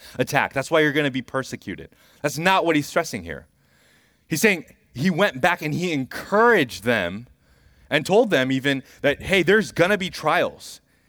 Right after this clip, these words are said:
And if you wanna inherit the kingdom of heaven, if you wanna go to heaven, there's gonna be those trials in your way. There's gonna be persecution. And it's a good thing." So that's why he,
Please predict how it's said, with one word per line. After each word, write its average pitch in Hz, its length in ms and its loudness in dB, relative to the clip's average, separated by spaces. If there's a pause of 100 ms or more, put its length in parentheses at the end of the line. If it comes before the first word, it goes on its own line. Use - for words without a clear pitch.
(160)
And 151 120 0
if 147 80 -6
you 180 80 -4
wanna 175 260 2
inherit 185 260 0
the - 40 -12
kingdom 180 240 -6
of 151 60 -2
heaven, 143 180 0
if 104 100 -8
you 147 80 -8
wanna 170 260 0
go 190 100 0
to 160 80 2
heaven, 139 340 -2 (160)
there's 156 240 2
gonna 175 260 2
be 165 140 -4
those 156 220 2
trials 139 360 0
in 127 80 -8
your 123 120 -4
way. 110 300 -4 (360)
There's 135 180 -2
gonna 170 220 2
be 180 100 -2
persecution. 143 800 -8 (340)
And 160 120 0
it's 170 120 -2
a 185 60 4
good 180 280 2
thing." 131 420 -2
So 170 260 2 (160)
that's 202 260 2
why 214 140 4
he, 190 220 -4